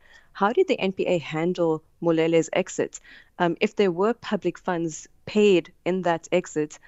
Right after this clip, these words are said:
what was the amount and what was it used for? Um, this was allegations that was published in News twenty-four that they were, they may have been a handshake deal. And I think that we need to say that the N P A is under new leadership.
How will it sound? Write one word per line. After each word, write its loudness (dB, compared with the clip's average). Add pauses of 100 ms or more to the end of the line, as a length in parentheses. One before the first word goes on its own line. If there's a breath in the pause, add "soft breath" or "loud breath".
(340 soft breath)
what 0
was 0
the 0
amount -4
and -6
what -4
was -4
it -12
used -4
for? 0
Um, -4
this -4
was -2
allegations 0
that -6
was -6
published -6
in -4
News -4
twenty-four -4
that -2
they -6
were, -6
they 0
may -2
have 0
been -2 (100)
a -2
handshake -6
deal. -6 (560 loud breath)
And 2
I 0
think -4
that 0
we 2
need 0
to -8
say 0
that -2
the -8
N -2
P -2
A 2
is -2
under -4
new -2
leadership. -4